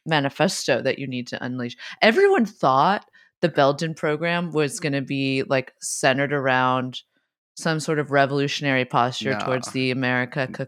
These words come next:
Speaker 1: c-, c-, government,
Speaker 2: Of
Speaker 1: but
Speaker 2: course not.
Speaker 1: turns out it's the war on your oldest and most, I don't know, undefeated foe, the F D A.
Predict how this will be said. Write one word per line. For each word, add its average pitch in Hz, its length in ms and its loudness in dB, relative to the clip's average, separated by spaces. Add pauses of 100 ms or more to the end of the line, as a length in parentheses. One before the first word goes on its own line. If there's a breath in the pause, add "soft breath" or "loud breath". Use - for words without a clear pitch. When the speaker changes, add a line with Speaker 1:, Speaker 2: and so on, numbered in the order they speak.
Speaker 1:
c-, 139 120 -6 (120)
c-, 135 440 0
government, 135 640 0
Speaker 2:
Of - 40 -10
Speaker 1:
but - 60 -2
Speaker 2:
course - 220 2
not. 175 80 -2
Speaker 1:
turns 190 220 0
out 147 480 4 (1080)
it's 180 180 -2
the 185 100 2
war 175 280 6
on 170 180 4
your 156 600 0
oldest 160 800 2 (100)
and 135 720 -2 (800)
most, 139 560 -6 (240)
I 135 60 -8
don't 135 160 -6
know, 120 300 -6
undefeated 160 480 -2
foe, 120 360 0
the 123 320 -2
F 139 140 -4
D 131 180 -6
A. 123 320 -4